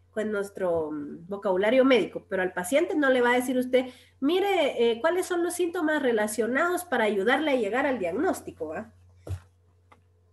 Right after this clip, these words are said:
Entonces usted empieza a llevar a cabo ahí,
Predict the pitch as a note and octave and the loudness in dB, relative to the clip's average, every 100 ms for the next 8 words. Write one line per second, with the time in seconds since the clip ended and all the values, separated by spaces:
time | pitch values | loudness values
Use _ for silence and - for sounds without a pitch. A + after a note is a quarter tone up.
0 | _ G3+ G#3+ A3 C#4 B3 - A#3 C#4 A#3 | _ -6 -4 -2 -2 -2 0 2 2 2
1 | A#3 C4+ B3+ A#3 G3+ F#3 G3 G#3+ A3 A3 | 0 0 -2 -2 -2 -2 -4 -4 0 0
2 | G#3 A3 F4+ | 2 0 -2